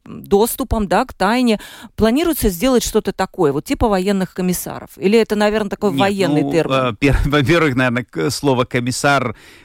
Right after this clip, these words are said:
Speaker 2: вызывает такую оторопь и, и, и дрожь, поэтому я думаю, нет, это, <laughs> по крайней мере, такую риторику мы не будем, э, не будем использовать. Но, э, и поэтому те, эм, э,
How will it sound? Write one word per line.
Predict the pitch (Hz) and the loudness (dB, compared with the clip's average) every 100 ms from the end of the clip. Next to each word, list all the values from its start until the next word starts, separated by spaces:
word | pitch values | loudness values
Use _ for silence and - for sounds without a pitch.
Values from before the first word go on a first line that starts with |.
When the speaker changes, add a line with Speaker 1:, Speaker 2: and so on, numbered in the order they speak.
| - | -10
Speaker 2:
вызывает | 113 127 110 123 127 117 | -2 0 0 2 0 0
такую | - 277 147 - 165 | -4 -4 -2 0 0
оторопь | - 139 131 - | 0 0 0 0
и, | 139 131 | 0 0
и, | 156 294 311 302 277 | 0 0 2 0 0
и | |
дрожь, | 233 151 185 214 - | -2 0 0 0 -2
поэтому | 135 139 139 - | -4 -2 -4 0
я | 185 151 | 2 2
думаю, | 131 131 117 139 | 2 0 0 0
нет, | 127 123 139 - | 0 0 0 0
это, | 147 123 120 - - - - | -2 0 -2 -4 -18 -14 0
<laughs> | 180 143 139 - - - 110 131 135 110 | 2 2 0 -10 -14 -6 -2 0 0 -2
по | |
крайней | 120 131 120 | 0 2 2
мере, | 110 | 0
такую | 110 - 123 | -2 0 0
риторику | 101 107 98 98 | 0 -2 -2 -4
мы | 101 | -2
не | 98 | -2
будем, | 92 92 90 90 | -4 -4 -4 -4
э, | 82 85 87 | -6 -8 -6
не | 98 | -6
будем | 95 98 95 | -4 -2 -2
использовать. | - 151 156 147 123 - - - - 117 | 0 -2 0 0 -2 -8 -18 -18 -4 4
Но, | 123 135 151 156 156 | 6 6 6 4 0
э, | 143 135 131 123 117 117 - | 0 0 2 0 0 -4 -8
и | 147 139 131 | -6 -4 0
поэтому | 131 131 127 117 | -2 0 -2 -4
те, | - 151 143 135 - | -2 2 4 2 -2
эм, | 110 113 110 107 104 101 104 - | -6 -4 -2 -2 -2 -4 -6 -8
э, | 101 101 92 92 95 90 87 90 95 95 95 | -6 -4 -4 -4 -4 -6 -4 -4 -4 -4 -4